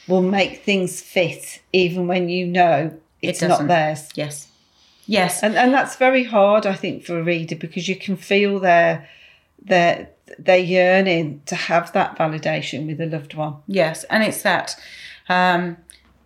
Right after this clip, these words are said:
Speaker 2: there, there are a few nicknames for them, like message grabbers
Speaker 1: Yeah.
Speaker 2: and things like that, or the ones who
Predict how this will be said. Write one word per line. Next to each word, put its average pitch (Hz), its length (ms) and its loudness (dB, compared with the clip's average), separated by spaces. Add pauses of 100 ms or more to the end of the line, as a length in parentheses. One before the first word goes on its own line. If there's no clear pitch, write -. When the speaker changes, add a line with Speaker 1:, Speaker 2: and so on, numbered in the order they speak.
(260)
Speaker 2:
there, 180 460 2
there 185 140 4
are 175 100 6
a 170 40 -2
few 247 320 -2
nicknames 151 540 -8
for 160 200 -14
them, 175 240 -6
like 156 180 -8 (260)
message 175 420 -8
grabbers 165 680 -2
Speaker 1:
Yeah. 170 60 -6
Speaker 2:
and 170 240 -6
things 175 400 -6
like 170 160 0
that, - 240 -6
or 180 80 -2
the 180 80 -2
ones 269 320 2
who 233 240 0